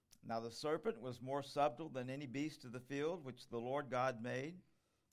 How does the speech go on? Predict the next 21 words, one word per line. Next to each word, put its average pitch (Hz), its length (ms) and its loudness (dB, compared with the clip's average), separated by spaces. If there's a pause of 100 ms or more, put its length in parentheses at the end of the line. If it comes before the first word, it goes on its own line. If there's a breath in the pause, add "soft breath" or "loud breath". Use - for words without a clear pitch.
And 110 100 -4
he 113 80 -2
said 147 280 6
unto 139 180 -4
the 135 120 0
woman, 147 400 2
Yea, 135 240 6
hath 139 260 0
God 131 320 4
said, 151 460 2 (360 soft breath)
Ye 127 140 -6
shall 123 220 -2
not 127 320 2
eat 147 340 -4
of 113 180 -6
the 110 200 -4 (680 soft breath)
every 127 280 0
tree 151 360 0
of - 100 -2
the 120 80 -2
garden? 131 580 4